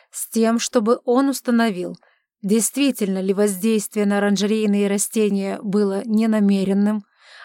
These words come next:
определил сумму ущерба, нанесенного моей собственности, и назначил меру пресечения. Дожидаться его прибытия вы будете под замком».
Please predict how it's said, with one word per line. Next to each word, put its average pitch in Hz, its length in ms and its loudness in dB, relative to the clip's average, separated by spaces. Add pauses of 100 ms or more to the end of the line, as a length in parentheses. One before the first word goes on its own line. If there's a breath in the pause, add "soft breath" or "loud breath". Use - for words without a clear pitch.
определил 240 640 2
сумму 240 480 2
ущерба, 208 800 0 (340 soft breath)
нанесенного 226 1000 4
моей 220 480 2
собственности, 202 1000 -2 (440 soft breath)
и 233 140 4
назначил 240 600 2
меру 196 320 2
пресечения. 185 840 -6 (480 soft breath)
Дожидаться 208 800 0
его 214 320 0
прибытия 240 720 0
вы 208 280 -2
будете 196 540 -4
под 190 300 -8
замком». 185 600 -4